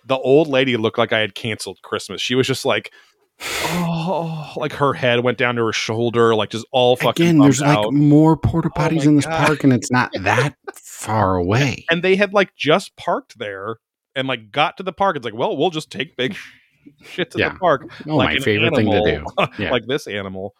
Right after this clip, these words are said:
Speaker 1: So, yeah, walk
Speaker 2: Well
Speaker 1: back to the car, uh, and uh, got a little travel pack that has fourteen, uh, butt wipes in it, went to the other porta potties, which were much nicer, had, uh, the one I went into had three full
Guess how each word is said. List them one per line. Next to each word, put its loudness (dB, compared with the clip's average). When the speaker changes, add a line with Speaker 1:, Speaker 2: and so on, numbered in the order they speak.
Speaker 1:
So, 2
yeah, -2
walk 0
Speaker 2:
Well 4
Speaker 1:
back -2
to -4
the -6
car, 2
uh, 2
and -2
uh, -6
got 0
a -4
little -2
travel -2
pack -4
that -6
has -6
fourteen, -12
uh, -14
butt -2
wipes 0
in -2
it, 0
went -2
to -2
the -6
other 2
porta 2
potties, -2
which -10
were -4
much -8
nicer, -6
had, -4
uh, 0
the 0
one 2
I 2
went 0
into -4
had -4
three -2
full 0